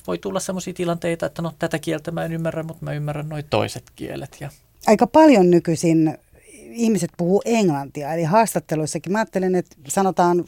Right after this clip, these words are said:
Speaker 2: kaksikymmentä vuotta sitten esimerkiksi italialaiset artistit, ää, jotka kävi Suomessa, niin kyllä he melkein aina pyysi tulkin. Ja nykyisin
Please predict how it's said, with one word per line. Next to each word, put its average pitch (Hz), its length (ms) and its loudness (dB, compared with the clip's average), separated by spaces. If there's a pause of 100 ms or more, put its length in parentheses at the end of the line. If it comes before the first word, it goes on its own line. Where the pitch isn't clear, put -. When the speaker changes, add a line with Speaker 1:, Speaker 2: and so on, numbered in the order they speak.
Speaker 2:
kaksikymmentä - 460 -4
vuotta 175 300 -2
sitten 170 320 -4
esimerkiksi 156 300 -4
italialaiset 160 540 0
artistit, 165 640 -4 (540)
ää, 156 380 -2
jotka 160 260 -4
kävi 165 220 0
Suomessa, 175 500 0
niin 165 120 0
kyllä 220 160 -6
he 240 60 0
melkein 254 380 0
aina 185 280 2
pyysi 156 300 -4
tulkin. 170 580 -6 (160)
Ja 185 80 2
nykyisin 180 600 0